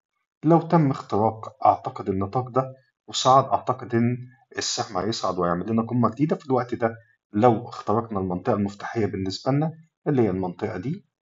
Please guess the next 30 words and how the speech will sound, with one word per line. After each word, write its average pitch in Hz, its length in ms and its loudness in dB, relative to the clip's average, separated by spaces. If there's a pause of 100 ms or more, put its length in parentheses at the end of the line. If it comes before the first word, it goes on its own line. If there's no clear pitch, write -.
(180)
اللي 110 120 4
عند 101 200 2
مستويات 95 640 0 (200)
الحداشر 113 840 -2
سبعين 107 380 -6
لحد 110 260 -10
مستويات 113 320 -4
الحداشر 117 380 -4
تسعين، 160 340 -6 (460)
اختراقه 151 440 4
بقوة 135 440 4
هيعزز 107 340 0
النظرة 110 320 -2
الإيجابية 104 300 -4
بالنسبة 101 380 -2
لنا، 214 120 4
وبالتالي 202 500 0
هنقل 120 260 -4
وقف 104 220 -4
الخسارة 113 500 2 (400)
عند 113 220 0
القاع 110 300 2
ده 110 140 0
اللي 98 140 -4
هيكون 107 300 -4
عند 95 180 -8
مستويات 101 340 -6
العشرة 92 360 -8
جنيه 101 200 -6
تقريبًا. 139 460 0